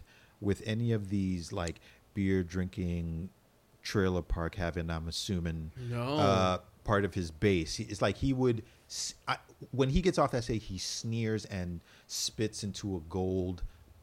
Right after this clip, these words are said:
Speaker 1: spittoon.
Speaker 2: Yeah.
Speaker 1: Like, <laughs>
Speaker 2: I, I don't, like, like, that's so interesting because, like, uh, you know, there was that thing that with, um, with Al, G-,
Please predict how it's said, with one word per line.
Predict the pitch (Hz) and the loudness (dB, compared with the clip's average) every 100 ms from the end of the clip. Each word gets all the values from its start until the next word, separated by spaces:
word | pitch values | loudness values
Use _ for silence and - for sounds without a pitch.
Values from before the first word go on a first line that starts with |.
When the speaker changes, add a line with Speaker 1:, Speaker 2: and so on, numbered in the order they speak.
| - - | -20 -6
Speaker 1:
spittoon. | - - - - 95 80 73 - - | -6 -4 -4 2 2 2 -6 -12 -4
Speaker 2:
Yeah. | - | 2
Speaker 1:
Like, | 104 208 - 185 - - - | 2 4 8 8 6 -8 -18
<laughs> | - - - - | -12 -10 -10 -4
Speaker 2:
I, | 147 175 185 | 2 2 2
I | 175 185 | 6 6
don't, | 202 196 165 156 | 6 2 -4 -2
like, | 160 151 151 - - - - - - - - - - - - | 0 0 -4 -16 -14 -12 -12 -12 -18 -18 -18 -18 -18 -20 -14
like, | 139 147 139 | -4 -2 -2
that's | 143 156 196 | -4 -2 0
so | - 208 185 | 2 2 2
interesting | 170 170 165 - 139 | 0 -2 -6 -6 -4
because, | 123 123 113 | -4 -4 -2
like, | 123 113 | -2 -2
uh, | - 127 120 | -4 -4 -2
you | 135 | -4
know, | 123 113 | -4 -4
there | 127 | -2
was | 131 127 | 0 0
that | 131 - | -2 0
thing | 135 131 131 127 | 0 0 -2 -4
that | 120 113 | -4 -4
with, | 120 120 117 123 | -2 -2 0 2
um, | 110 110 107 110 _ _ - - - - - | 2 0 -4 -10 _ _ -14 -12 -14 -16 -6
with | 131 117 | -4 0
Al, | 143 139 | 4 4
G-, | 143 - | 2 -2